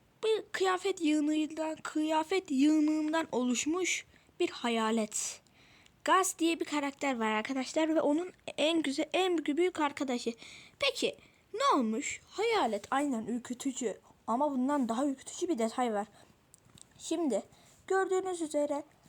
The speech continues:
şurayı görüyor musunuz arkadaşlar? Bakın şurada bir anahtar var. Gaz'ın, ay işte Gaz diyorum, bu karakterin ayağı, bak şurada hemen ellerinin sarktığı yerde bir anahtar var. Bakın bu anahtar aslında,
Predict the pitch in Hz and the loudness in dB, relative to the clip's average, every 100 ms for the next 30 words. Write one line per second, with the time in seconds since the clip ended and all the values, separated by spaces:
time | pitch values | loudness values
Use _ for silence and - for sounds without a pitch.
0 | - _ - 392 370 359 359 381 403 311 | -20 _ -6 0 2 2 0 0 2 2
1 | 294 285 277 294 294 262 - - - - | 2 0 0 -2 -2 -4 -6 -6 -6 -8
2 | 277 - 370 339 - 311 294 277 - 285 | -8 -6 -4 -4 -2 -2 -2 -4 -8 -6
3 | 240 220 220 - _ _ _ _ - _ | -6 -6 -10 -12 _ _ _ _ -20 _
4 | - 294 - 330 - 262 254 269 247 240 | -4 -2 -2 -6 -6 -4 -2 -2 0 -2
5 | - 254 240 254 269 311 311 302 330 320 | -2 -2 -2 -4 -2 0 0 -2 -4 -4
6 | 320 _ _ _ - 269 285 277 269 - | -6 _ _ _ 0 0 2 0 -2 -2
7 | 294 311 339 277 277 330 359 403 381 392 | -4 -4 -6 -4 -2 -2 0 0 0 -2
8 | 392 381 381 359 - 359 359 381 381 349 | -6 -4 -2 -2 -2 0 0 0 2 2
9 | 320 - - 247 247 254 - 247 - - | 2 -2 -4 -2 -2 -4 -4 -10 -12 -20
10 | - _ - 381 480 427 285 233 - - | -20 _ -6 0 2 2 0 -2 -4 -6
11 | 220 254 - - - _ _ _ _ _ | -2 -2 -4 -10 -14 _ _ _ _ _
12 | _ _ _ _ _ _ - 247 254 - | _ _ _ _ _ _ -4 -2 -2 -6
13 | 226 220 214 214 | -6 -6 -4 -4